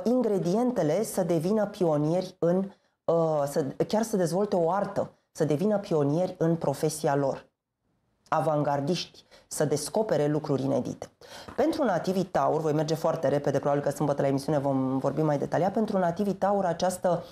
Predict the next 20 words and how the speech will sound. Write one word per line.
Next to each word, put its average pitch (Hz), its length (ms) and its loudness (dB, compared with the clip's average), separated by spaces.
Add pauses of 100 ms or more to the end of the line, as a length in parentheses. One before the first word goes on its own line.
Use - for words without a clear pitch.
(220)
uh, 160 120 2
tranziție 160 680 0
a 143 140 2
lui, 139 340 0
uh, 131 300 0
Pluto 180 280 2
conjunct 151 420 0
cu 139 80 0
Soarele, 202 580 -2 (440)
uh, 180 280 2
se - 60 -2
face 233 240 0
invers, 170 340 0
de 151 80 0
pe 147 120 -2
casa 180 340 0
nouă, 156 520 2
pe - 140 -6
casa 160 360 -2
zece, 180 500 -2